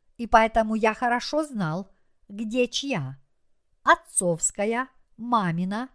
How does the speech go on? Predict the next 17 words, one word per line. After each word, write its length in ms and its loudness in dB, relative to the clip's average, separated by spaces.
или 240 -2
моя. 480 -2
Тогда 340 0
я 180 0
был 220 -2
маленьким, 720 -2
и 100 -4
вот 320 2
угадайте, 840 2
как 360 2
я 120 2
поделил 680 -4
рис 320 -8
по 180 0
мискам. 560 -8
Я 220 2
положил 680 2